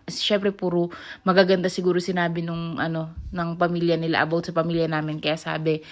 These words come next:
push daw, dadalhin daw nila yung anak nilang babae dito sa bahay namin, guys. So, makikita namin siya siguro sa mga susunod na araw. So, abangan nyo! Ako'y kinikilig, guys. <laughs> Kinikilig eh. Hindi ko alam mo siya yung ikakasal.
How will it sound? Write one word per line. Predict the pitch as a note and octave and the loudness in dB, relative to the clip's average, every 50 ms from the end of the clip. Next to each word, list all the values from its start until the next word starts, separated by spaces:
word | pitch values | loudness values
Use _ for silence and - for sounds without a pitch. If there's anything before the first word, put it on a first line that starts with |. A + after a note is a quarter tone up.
| - - - - _ _ | -18 -20 -20 -20 _ _
push | - F#3+ G3 G3 - - | -2 0 0 0 -2 -2
daw, | F3+ F3 E3+ E3 E3 | 0 2 4 4 4
dadalhin | E3 E3 E3 D#3+ E3 E3 E3+ E3+ F3 E3+ | 4 2 2 2 2 0 0 0 0 0
daw | E3 | 0
nila | E3 E3+ E3 E3 E3 E3+ - | 0 0 2 2 2 2 2
yung | E3 | 0
anak | E3+ E3 - - | -2 -4 -4 -4
nilang | E3+ E3 E3 E3 E3 | -4 -2 -2 0 0
babae | D#3+ D#3+ D#3 D#3 D3+ - - D#3 D#3 | 0 2 2 2 0 0 0 -2 -2
dito | D3+ D#3+ F#3 F3+ F3 - F#3+ F3 | -2 -2 -4 -4 -2 -4 -4 -4
sa | - E3 E3 | -2 -2 0
bahay | E3 D#3+ D#3+ D#3+ D#3+ E3 E3 E3 | 0 0 0 -2 -2 -2 -2 -2
namin, | D#3+ D#3 D#3 D#3 D#3+ D#3+ D#3 D#3+ D#3+ D#3+ | -2 -2 -2 -2 -2 -4 -4 -6 -8 -10
guys. | - - - F3+ - | -10 -10 -10 -10 -8
So, | - F#3 F3 | -6 -6 -6
makikita | F3 F3 - G3+ G3 _ - F#3 F3+ - G3 | -4 -6 -8 -10 -10 _ -6 -6 -6 -4 -4
namin | F#3+ F3+ F3 F3 F3 F3 E3+ E3+ | -2 -2 -2 0 0 -2 -2 -4
siya | - F3 E3 | -6 -8 -8
siguro | - F3+ E3+ E3+ F3 E3+ E3+ E3+ E3+ E3 E3+ - - - - - - - - | -6 -4 0 2 2 4 4 4 4 2 0 -4 -12 -14 -14 -12 -14 -14 -14
sa | - - G3+ F#3+ | -4 0 2 4
mga | F#3+ F#3+ F#3 | 4 4 2
susunod | F3+ - F#3 F3 - G3+ F#3+ F#3 F3 E3 D#3+ | 2 2 2 2 2 0 0 0 0 0 0
na | E3+ - | 0 0
araw. | - E3 D#3+ D#3+ D#3+ E3 E3 D#3+ D#3+ E3 E3 | 2 2 2 2 2 0 0 0 0 -2 -2
So, | - F3+ - | -2 -2 0
abangan | - E3 E3 F#3+ G3 C4 F#4 A#4 | 0 0 0 0 0 0 0 -2
nyo! | C5 C#5+ D5 D5 D5 D5+ D5+ D5 D5+ D5+ D5+ D5+ D#5 C5 A4 A#4 B4 B4 - - - G4+ | -2 0 0 2 2 4 4 4 4 4 4 4 4 2 0 -2 -2 -4 -8 -14 -16 -10
Ako'y | - - - C4+ A#3+ | -10 -2 0 0 0
kinikilig, | A#3 - A#3 A3 G#3 F#3 - - D#3+ E3 E3+ D#3 D3+ | 2 2 4 4 2 2 2 0 -2 -2 -2 -4 -2
guys. | D3+ D#3+ - - - - - F#3 F3 - - - - - - - | 0 0 0 0 -2 -4 -4 -4 -4 -4 -8 -12 -12 -14 0 2
<laughs> | A#4 C5+ C#5+ D5+ D5 C#5+ B4+ F#4+ - - | 2 2 4 0 -2 -2 -4 -4 -2 4
Kinikilig | C4 B3 B3+ B3+ A3 - - B3 B3 A#3+ G3 F#3+ | 6 8 8 8 6 4 4 4 6 6 6 8
eh. | G#3+ A3+ A3+ G#3+ | 8 8 8 8
Hindi | G3 G3+ G#3 | 6 6 6
ko | G#3 G#3+ G#3+ | 8 8 8
alam | G#3 G3+ G3+ G3 | 8 8 6 6
mo | G3 A3 | 4 4
siya | G3+ A3 G3+ G3 | 4 4 4 4
yung | G3 G3+ | 2 2
ikakasal. | F#3 - E3+ E3+ E3 E3 E3+ - F3 E3 E3 | 0 -2 -2 -2 -4 -6 -6 -4 -2 -2 -4